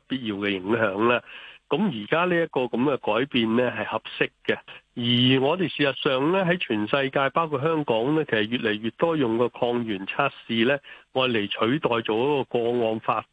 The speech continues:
現嘅工具啦。而個抗原測試呢，基本上呢，係搵唔到嗰啲呢，係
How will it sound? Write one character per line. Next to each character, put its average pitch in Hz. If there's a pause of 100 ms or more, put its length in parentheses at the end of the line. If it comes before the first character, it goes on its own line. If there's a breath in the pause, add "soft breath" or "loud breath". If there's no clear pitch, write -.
現 107
嘅 117
工 139
具 104
啦。 131 (400 loud breath)
而 117
個 147
抗 151
原 107
測 170 (120)
試 131
呢， 156
基 165
本 127
上 113
呢， 135
係 107
搵 104
唔 120
到 101
嗰 127
啲 131
呢， 131
係 113